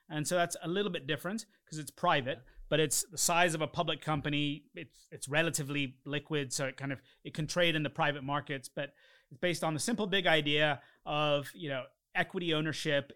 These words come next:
Speaker 1: in, in India, the growth of, you know, the middle class, uh, consumer, and essentially an equity culture that, you know, is gonna go from five percent of financial savings to, you know, whether that's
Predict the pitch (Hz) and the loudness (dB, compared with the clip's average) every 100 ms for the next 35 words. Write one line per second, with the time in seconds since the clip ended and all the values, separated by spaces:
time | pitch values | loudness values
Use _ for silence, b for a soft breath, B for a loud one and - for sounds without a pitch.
0 | - 156 147 143 156 175 147 151 151 151 | -8 -4 -2 -4 -6 -6 -2 0 2 2
1 | 147 143 135 117 147 156 151 147 - b | 2 0 -6 -8 -2 0 0 -2 -10 b
2 | b - 147 143 143 117 202 143 135 143 | b -6 -2 0 0 -2 -8 -6 -4 0
3 | 160 156 151 151 139 - - 240 196 160 | 0 0 0 0 0 -2 -6 -12 -6 -2
4 | 143 139 - 160 147 - 156 151 143 131 | -2 -2 -6 -6 -4 -2 -2 0 -2 -2
5 | B B 147 139 175 170 170 156 151 170 | B B -4 -2 -2 -2 -2 0 0 -2
6 | 180 160 143 - b b - 165 - 160 | -2 0 -2 -4 b b -4 -2 -2 -2
7 | 147 156 - _ 165 147 143 147 160 147 | -2 -4 -6 _ -6 -4 -4 -4 -4 0
8 | 156 156 165 151 139 156 b b - 175 | 0 0 0 0 -2 -6 b b -2 0
9 | 170 156 - 165 - 151 156 151 147 160 | 0 -2 0 0 0 0 0 -2 -2 0
10 | 160 147 135 131 - 156 151 139 135 B | 0 0 -2 -4 -4 -2 0 -2 -6 B
11 | - 147 131 147 151 147 135 - | -6 -4 0 0 0 0 0 -2